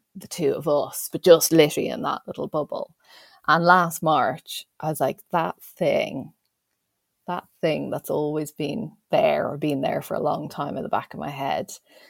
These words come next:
what if I, like, look into that a bit more and research it?" I mean, I love a bit of research. <laughs> So,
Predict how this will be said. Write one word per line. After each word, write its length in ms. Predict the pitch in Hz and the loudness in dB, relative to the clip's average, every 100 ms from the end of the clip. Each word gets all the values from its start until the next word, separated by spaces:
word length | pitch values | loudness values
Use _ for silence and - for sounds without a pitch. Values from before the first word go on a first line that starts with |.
| - _ - _ _ _ _ _ _ _ | -20 _ -20 _ _ _ _ _ _ _
what 160 | 175 202 | -2 0
if 140 | 226 | 0
I, 120 | 220 | -2
like, 400 | 208 165 160 - - | 0 -2 -4 -10 -6
look 460 | 185 165 165 160 - | -2 0 0 -2 -4
into 320 | 151 156 214 | -4 -4 -4
that 640 | 202 240 285 - - - - - | -2 -4 -8 -12 -12 -12 -18 -14
a 40 | 220 | -8
bit 180 | 233 | -4
more 380 | 233 233 254 269 - | -2 0 -2 -4 -6
and 220 | 170 160 | -6 -2
research 500 | 160 147 - 120 - | -2 -2 -2 -6 -4
it?" 200 | 117 - - _ - | -8 -8 -16 _ -8
I 100 | 156 | -4
mean, 360 | 160 165 165 - _ _ _ - | -4 -4 -6 -10 _ _ _ -8
I 100 | 147 151 | -4 -2
love 200 | 135 113 | 0 -2
a 60 | |
bit 160 | - - | -4 -4
of 60 | 139 | -4
research. 640 | 135 - - - - - - | -4 -6 -10 -10 -12 -12 -6
<laughs> 0 | |
So, 180 | - | 2